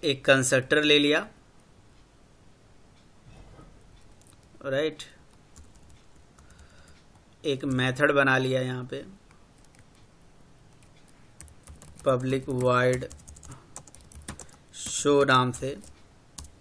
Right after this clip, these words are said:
जहाँ पे हम किसी भी user की information को शो कराएंगे।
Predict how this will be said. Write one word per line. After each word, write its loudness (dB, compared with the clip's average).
जहाँ -2
पे 0
हम -4
किसी -4
भी -4
user -2
की -8
information -4
को -6
शो -4
कराएंगे। -2